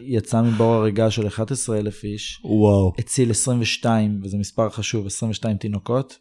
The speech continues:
Speaker 1: כמו
Speaker 2: וואו.
Speaker 1: האותיות של האלף בית שלנו.
Speaker 2: אוקיי.
Speaker 1: הרג מלא נאצים, עשה מסעות מטורפים, ואהב כל הדרך. אהב.
Speaker 2: וואו.
Speaker 1: בן אדם אוהב, אוהב, אוהב, אוהב. אני יצאתי איתו לשמונה משלחות לגרמניה. וזאת הייתה המשלחת האחרונה.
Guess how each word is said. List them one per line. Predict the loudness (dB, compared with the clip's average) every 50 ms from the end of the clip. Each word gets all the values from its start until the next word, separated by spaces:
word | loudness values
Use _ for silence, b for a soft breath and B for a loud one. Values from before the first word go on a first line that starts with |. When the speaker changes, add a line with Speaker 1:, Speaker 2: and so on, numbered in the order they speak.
| _ _
Speaker 1:
כמו | -10 -4 -2 0
Speaker 2:
וואו. | 2 4 6 6
Speaker 1:
האותיות | 6 6 4 4
של | 4
האלף | 2 0 0 -4 -6
בית | -6 -6 -6 -6
שלנו. | -8 -8 -6 -6 -4 -2 -4 -4 -6 B B B B B B
Speaker 2:
אוקיי. | 2 4 4 4 2 2 4 4
Speaker 1:
הרג | 4 4 4
מלא | 4 2 2 2
נאצים, | 2 2 4 2 2 0 0 -2 0 2 2 2 0 -2
עשה | -6 -6 -4 -2
מסעות | 0 0 -2 -2 -2 -2 0 -2
מטורפים, | -2 -4 -4 -4 -4 -6 -4 -4 -2 -2 -2 -2 -2
ואהב | -2 -2 -2 -2 -2 0 0 2 2 0 -2 -6 -10
כל | _ -4 2 2 4 4 4
הדרך. | 2 0 -2 -4 -4 -6 -10 -14 _ _ _ _ _ _ _ _ -12 -4
אהב. | 0 2 2 2 2 -2 -6 -14 _ _ _ _ -20 -20 -20 -14 -12
Speaker 2:
וואו. | -8 -4 0 2 4 4
Speaker 1:
בן | 4 6
אדם | 4 6 6
אוהב, | 8 8 8 8 6 4 2 -4 -10 _ _ _ _ _ _
אוהב, | 2 4 4 6 6
אוהב, | 6 6 6 6 6
אוהב. | 6 6 4 4 2
אני | 0 0 0
יצאתי | 0 0 -2 -2 -2 -2
איתו | -2 -2
לשמונה | -2 -2 -4 -2 -2 -2 0 0 0
משלחות | -2 -2 -4 -4 -8 -4 0 2 2 2 0 -6 -16 _ _ _ _
לגרמניה. | -8 -6 -4 -4 -2 0 0 0 0 0 -2 -4 -8 _ _ _ _ _ _ _ _ _ _ b b b b b b b b b b b b b b b _
וזאת | -4 -2 -2 0 0 2 4 4 4 4
הייתה | 2 2 2 2
המשלחת | 2 2 2 0 0 0 0 0 -2
האחרונה. | -2 -2 -4 -6 -6 -4 -2 0 2 2 0